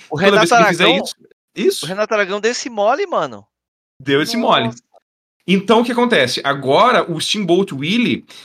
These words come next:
Speaker 2: né, é, ele virou uma marca. Assim, o curta, tudo que tá no curta, nos elementos do curta, você pode usar e coisa e tal.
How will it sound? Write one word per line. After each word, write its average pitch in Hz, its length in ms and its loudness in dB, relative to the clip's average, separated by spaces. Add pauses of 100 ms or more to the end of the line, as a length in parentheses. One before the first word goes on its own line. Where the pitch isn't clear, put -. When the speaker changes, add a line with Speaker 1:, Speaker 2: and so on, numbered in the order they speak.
Speaker 2:
né, 143 300 0
é, 120 440 2
ele 170 200 0
virou 165 240 0
uma 247 140 2
marca. 156 640 0 (840)
Assim, 139 520 -4 (240)
o 156 120 -6 (200)
curta, 254 540 0
tudo 233 220 -8
que 226 80 -8
tá 208 160 0
no 196 180 -2
curta, 220 320 -4
nos 151 180 -8
elementos 143 340 -4
do 135 120 -10
curta, 185 420 -2
você 202 300 -4
pode 165 400 0
usar 160 560 0
e 170 40 -4
coisa 170 180 -4
e 170 40 -6
tal. 170 240 0